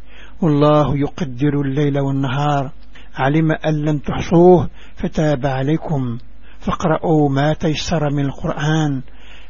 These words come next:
علم أن سيكون منكم مرضى وآخرون يضربون في الأرض يبتغون من فضل الله وآخرون يقاتلون في سبيل الله فاقرؤوا ما تيسر منه.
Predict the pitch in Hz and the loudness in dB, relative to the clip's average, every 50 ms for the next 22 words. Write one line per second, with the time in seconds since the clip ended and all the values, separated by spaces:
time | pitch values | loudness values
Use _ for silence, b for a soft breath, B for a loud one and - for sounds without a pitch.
0 | B - 131 131 147 170 185 175 160 156 - - 160 156 147 - - - 156 151 | B -4 0 2 4 4 4 4 2 0 -2 0 0 0 0 0 0 0 2 2
1 | 151 147 - - 165 151 156 156 151 151 151 151 151 147 - - - 151 147 139 | 0 0 -2 0 0 2 2 2 2 2 2 0 0 -2 -2 -4 -2 -2 -2 0
2 | 139 147 156 156 135 151 151 151 151 147 143 - - b b b b b b b | 0 0 -2 -2 0 0 0 2 2 0 -2 -4 -8 b b b b b b b
3 | b 190 160 - - 165 165 156 151 151 151 143 - - 190 165 151 147 147 147 | b -2 -2 -2 -2 -2 0 0 0 0 0 -2 -4 -4 -2 0 0 2 0 0
4 | 147 147 147 147 143 143 139 147 135 123 143 143 143 143 143 139 - - 165 147 | 0 0 0 0 0 0 -2 -2 -2 0 0 0 0 0 0 -2 -2 -4 -4 -2
5 | 143 143 139 135 147 143 143 123 - - 143 135 143 143 143 143 139 139 143 139 | -2 -2 -2 -2 -2 -2 -2 -2 -2 -4 -4 -4 -2 -2 -2 -2 -2 -2 -2 -4
6 | 135 - 160 143 131 135 135 131 151 160 170 170 165 156 - B B B B B | -4 -4 -6 -6 -4 -4 -2 0 2 4 6 6 6 4 2 B B B B B
7 | B B B B B 202 - - 180 175 165 160 156 151 - - 165 151 151 147 | B B B B B 0 0 0 0 0 0 0 0 -2 -2 -4 -2 0 0 0
8 | 151 151 151 151 147 143 139 - - 165 156 147 139 - - 151 135 143 143 147 | 0 0 0 0 0 -2 -2 -2 0 0 0 0 0 -2 -6 -4 -4 -2 -2 -2
9 | 143 139 139 147 147 147 139 - - 147 127 135 135 135 135 135 131 135 139 139 | -2 -2 -2 -2 -2 -2 -2 -2 -4 -4 -2 -2 -2 -2 -2 -2 -2 -2 0 0
10 | 143 143 143 135 - - - - - - - - - - - - - - - - | 2 2 0 0 -2 -4 -10 -12 -12 -12 -12 -12 -12 -12 -12 -12 -12 -12 -12 -12
11 | - - - - - - - 190 247 - - - 156 151 147 143 135 135 135 147 | -10 -4 -2 -2 -2 2 2 2 2 2 2 2 4 4 6 4 4 2 2 2
12 | 156 160 151 147 - - 170 151 139 - - - 160 143 135 127 147 147 131 110 | 2 2 2 0 0 0 -2 0 0 -2 -2 -2 -2 0 0 2 2 2 2 0
13 | - - | -4 -8